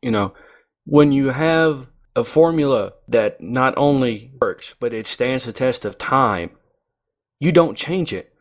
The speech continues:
And that goes, that goes for anime just as well. You know, you, you, I mean, you just, just look at the Tenchi dub. You got Petrea Burchard, Sherry Lynn, all those great voice actors who basically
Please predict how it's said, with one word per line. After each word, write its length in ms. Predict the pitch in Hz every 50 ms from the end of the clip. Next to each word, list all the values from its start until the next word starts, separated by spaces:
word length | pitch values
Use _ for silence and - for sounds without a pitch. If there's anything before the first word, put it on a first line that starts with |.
| _ _ _ _ _ _ -
And 140 | - 127
that 160 | 143 151 151 135
goes, 500 | 143 165 160 156 151 139 - - - - _ _
that 200 | - 139 147 143
goes 240 | 131 160 156 151 131
for 340 | - - 135 135 127 117 - -
anime 600 | 131 147 151 151 143 143 135 131 123 113 110 110 _ _ _ _ _ _
just 280 | - - 160 151 - -
as 140 | 143 120 123
well. 480 | 127 160 196 196 160 104 87 - - _ _ _ _ _ _ -
You 100 | - 113
know, 220 | 110 110 120 131
you, 200 | 131 147 147 143
you, 400 | 135 113 - 139 139 131 120 -
I 60 | - 139
mean, 180 | 143 139 139
you 160 | 135 147 143
just, 320 | 131 135 160 160 156 - -
just 180 | 160 147 -
look 140 | 160 160 151
at 80 | 165 143
the 80 | 139
Tenchi 360 | 135 - 151 147 143 - 135 123
dub. 220 | 131 127 117 107
You 60 | 113
got 240 | 117 127 117 107 - - - - - - _
Petrea 400 | - 127 - - 139 139 151 151
Burchard, 500 | 135 139 135 131 - - 139 135 143 139 - - _ _ _ _ _ _ _ _ _ _ _ _ _ _ _ -
Sherry 360 | - - 123 123 139 151 156
Lynn, 340 | 143 131 127 127 127 131 - _ _ _ _ _ -
all 120 | 156 170
those 260 | 156 160 156 139 123 - _ - - -
great 360 | 123 117 131 151 160 160 117
voice 360 | 127 113 139 156 151 - -
actors 520 | 117 113 110 110 - - 113 127 143 - - _ _ _ _ _ _
who 500 | - - 139 131 123 120 113 110 110 - _ _ -
basically 840 | - 156 170 165 - 170 156 143 123 101 - - - _ _ -